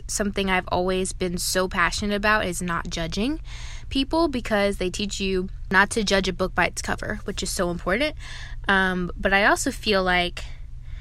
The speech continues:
we're just not supposed to judge people at all, because first of all, you don't know what their life story is, but also because being judgmental is kinda like you playing God. So I feel like it's really hard to give full control,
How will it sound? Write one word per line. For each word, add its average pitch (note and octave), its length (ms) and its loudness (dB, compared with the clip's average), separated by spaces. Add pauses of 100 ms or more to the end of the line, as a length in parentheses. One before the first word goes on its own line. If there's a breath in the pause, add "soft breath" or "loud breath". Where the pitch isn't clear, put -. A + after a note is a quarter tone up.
(220 loud breath)
we're A3 120 -2
just - 200 -2
not D4+ 160 6
supposed C#4+ 240 0
to A#3 60 0
judge G3 300 2
people G#3 300 0
at F#3 160 4
all, F3 300 4
because A3 400 -2
first - 280 0
of A3 60 -6
all, F#3+ 140 2
you F3 100 -2
don't E3 300 -2
know A3+ 200 0
what F3 320 -2
their A#3 140 0
life D3 220 -2
story - 280 -4
is, - 240 -2 (460 loud breath)
but G#3 140 6
also A#3+ 420 2
because F#3 880 0 (640)
being D4 300 2
judgmental A#3 720 2
is A3+ 100 -2
kinda G#3+ 280 2
like G#3 200 2
you G3 120 0
playing F3+ 480 -2
God. D#3 400 -2 (180 loud breath)
So - 180 -2
I F#3+ 140 6
feel G3 240 2
like F#3+ 260 2 (580)
it's F#3 220 -4
really F#3+ 240 2
hard F#3 420 4
to F3+ 240 -2
give F3 220 -2
full G3 240 -2
control, G3 720 2